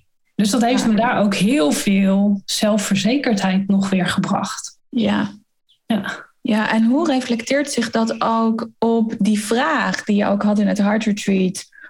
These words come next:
Speaker 2: waar je mee naar het Heart Retreat ging, in jouw business verder ontwikkelen?
Speaker 1: Ja, daar ben ik nu nog mee bezig. Hè. Zoals ik zei, ik za-, ik zat ook gewoon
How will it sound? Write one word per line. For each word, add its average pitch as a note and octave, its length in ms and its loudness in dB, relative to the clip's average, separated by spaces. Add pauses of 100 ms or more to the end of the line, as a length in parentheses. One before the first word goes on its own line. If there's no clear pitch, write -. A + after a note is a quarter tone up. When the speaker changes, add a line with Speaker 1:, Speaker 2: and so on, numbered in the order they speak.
(100)
Speaker 2:
waar F#3 160 0
je F#3+ 100 2
mee F#3 160 2
naar F#3+ 100 0
het F#3+ 100 -2
Heart F#3+ 200 0
Retreat F#3 340 -2
ging, A#3 500 0 (680)
in A3+ 720 2
jouw G#3 280 2
business G#3 580 0
verder F#3+ 640 0 (140)
ontwikkelen? F#3+ 840 0 (760)
Speaker 1:
Ja, A3 240 2
daar G#3+ 160 2
ben B3 160 2
ik A3 120 2
nu A#3+ 180 2
nog A3 180 2
mee G#3 180 4
bezig. G3 460 0
Hè. C4 140 2
Zoals A3+ 220 2
ik G3 140 0
zei, A3 440 2
ik F#3+ 160 0
za-, G3 260 0
ik G3 180 -4
zat G3+ 300 0
ook G3 240 2
gewoon G3 560 2